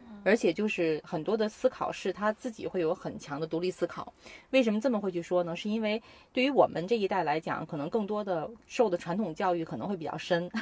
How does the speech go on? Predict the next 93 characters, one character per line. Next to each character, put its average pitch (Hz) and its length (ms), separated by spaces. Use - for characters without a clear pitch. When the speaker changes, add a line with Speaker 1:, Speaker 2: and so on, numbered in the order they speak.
Speaker 2:
<laughs> - 380
然 175 120
后 214 80
在 214 140
这 220 100
个 202 80
过 208 120
程 180 200
当 208 160
中， 226 140
我 156 120
们 - 100
的 170 80
信 226 180
息 240 120
来 185 200
源， 156 280
因 247 100
为 285 40
我 220 140
们 151 200
是 202 260
看 294 260
着 160 120
互 180 120
联 156 160
网 147 240
起 - 220
来 185 160
的 156 100
嘛， 151 180
所 - 120
以 254 60
在 240 140
这 247 100
个 233 80
过 233 120
程 202 160
当 220 200
中 240 200
经 269 240
历 240 120
过， 160 160
原 147 180
来 180 140
我 190 100
们 147 140
还 - 160
是 214 140
纸 160 240
媒 143 260
去 262 120
获 214 160
取 - 120
信 165 180
息， 156 380
Speaker 1:
嗯。 240 320
Speaker 2:
或 269 140
者 175 140
是 202 140
说， 220 200
哎， 233 120
有 226 260
了 160 100
这 220 160
个 180 100
搜 233 140
索 240 100
引 208 180
擎 160 220
之 226 140
后， 220 160
我 165 60
们 143 180
通 220 160
过 220 180
一 196 120
些 220 260
搜 240 120
索 262 120
引 208 160
擎 160 220
去 233 100
获 240 200
取 - 160
一 - 60
些 165 140
信 165 180
息 180 160
等 156 220
等 226 140
这 139 120
些。 - 300